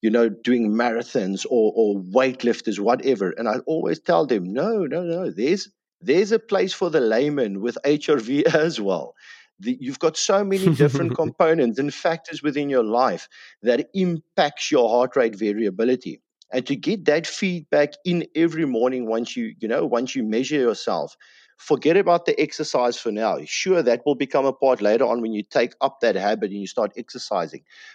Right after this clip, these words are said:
Speaker 1: But there's so many other variables that you can learn from H R V just by your normal daily patterns.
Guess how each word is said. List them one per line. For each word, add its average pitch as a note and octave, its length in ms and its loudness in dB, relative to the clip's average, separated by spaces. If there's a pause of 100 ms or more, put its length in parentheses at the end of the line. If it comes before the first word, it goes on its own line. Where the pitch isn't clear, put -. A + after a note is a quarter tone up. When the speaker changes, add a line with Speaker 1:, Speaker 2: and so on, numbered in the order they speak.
Speaker 1:
But - 180 -10
there's A2 180 -6
so E3+ 320 2
many D#3 260 0
other D3 280 2
variables A#2+ 560 0
that A2+ 180 -6
you A#2 80 -4
can G#2+ 160 -2
learn G#2+ 180 2
from A#2 220 -2
H A#2+ 220 0
R A2 100 0
V F#2+ 240 -2
just C3+ 240 -2
by D3 100 4
your A#2+ 260 2
normal A2+ 560 0
daily A2 420 2
patterns. C#3+ 600 -4